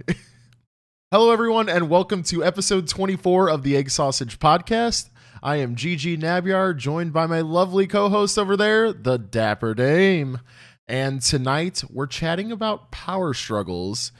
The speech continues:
And, uh, I'm just gonna let, uh, Adrian kind of run with this. This is her little brainchild, and, uh,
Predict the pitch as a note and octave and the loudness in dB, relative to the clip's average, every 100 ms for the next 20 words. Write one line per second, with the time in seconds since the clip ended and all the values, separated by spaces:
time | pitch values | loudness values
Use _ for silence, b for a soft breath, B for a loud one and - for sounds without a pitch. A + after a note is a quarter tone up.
0 | b b b _ A#2 A#2 A#2 A2+ F#2+ C#3+ | b b b _ -8 -4 0 0 0 -2
1 | A3+ C#4+ B3+ A3+ F#3+ F#3 F#3+ F#3 E3+ D3 | 0 -2 0 0 2 2 2 2 2 2
2 | D#3+ D#3+ F3 E3+ D#3+ E3+ C#3+ C#3+ E3+ F#3 | -2 0 -4 -4 -4 -4 0 0 2 0
3 | F#3+ A#3 C#4 D#3 D3 C#3+ E3 D3+ D#3 C#3+ | 2 2 2 -2 -2 -2 -2 0 -2 0
4 | D3+ D3+ D#3+ D3+ F3+ E3+ G3 G3+ F3 D#3 | 0 2 0 0 0 0 -2 -4 -4 -4
5 | D#3 D#3+ D#3+ D#3+ | -2 -2 0 -2